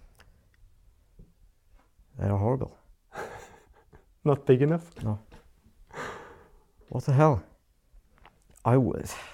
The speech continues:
Speaker 1: that's, I wish he could have painted the feet and the hands, uh, bigger. Uh,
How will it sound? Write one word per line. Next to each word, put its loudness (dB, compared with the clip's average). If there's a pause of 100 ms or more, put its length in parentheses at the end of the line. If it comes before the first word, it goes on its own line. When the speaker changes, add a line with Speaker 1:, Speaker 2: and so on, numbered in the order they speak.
(440)
Speaker 1:
that's, 2 (1700)
I 6
wish 2 (180)
he 2
could -2
have 0 (220)
painted 0
the 4
feet 0
and -4
the -2
hands, -2 (400)
uh, 2
bigger. 0 (1400)
Uh, 4